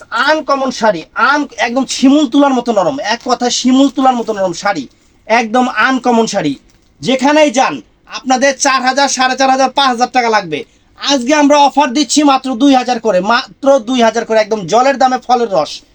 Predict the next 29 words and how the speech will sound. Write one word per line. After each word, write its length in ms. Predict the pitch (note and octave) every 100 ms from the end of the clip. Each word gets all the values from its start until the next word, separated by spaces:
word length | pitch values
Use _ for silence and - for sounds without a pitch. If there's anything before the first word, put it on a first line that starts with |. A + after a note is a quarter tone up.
| _ _
এই 160 | - A3+
যে 80 | A3
ব্লাউজ 260 | G3+ G#3+ G#3
পিসটা 240 | G#3+ G3+
কন্ট্রাস্ট, 560 | G#3 G#3+ F#3 E3+ - - - - _ _ - _ _ _ _ _ -
এটা 180 | A3 C4
হলো 140 | C4 C#4+ G#3+
ডিপ 140 | C4 -
ফিরোজা 340 | B3+ C4+ C4+ C4+
কালার, 180 | C4 A3+ -
ফ্রেন্ডস, 220 | G#3+ E3+ G#3+
এটা 100 | A3+
হলো 100 | A#3+ A#3+
ডিপ 160 | F#3 A#3+ -
ফিরোজা 300 | A#3 A3 A3
কালার, 200 | G3 D3 A#2 _ - F#3+
একদম 280 | G#3+ F#3+ A3+ G#3
ডিপ 140 | F#3 F#3+
ফিরোজা, 320 | G3+ G3 D3+ A2 _ _ _ _ _ _ _ _
একটু 160 | - G#3+ G#3 F3+ D#3+
রয়্যাল 200 | G3+ A#3+ A#3
ব্লু 120 | C4
টাইপের 320 | B3+ B3+ B3 A3
হয়ে 160 | A#3 A3+
যাচ্ছে, 180 | A3 B3+
কিন্তু 180 | A#3+ G3+
রয়্যাল 260 | F#3 G#3+ A3+
ব্লু 120 | B3
না, 140 | B3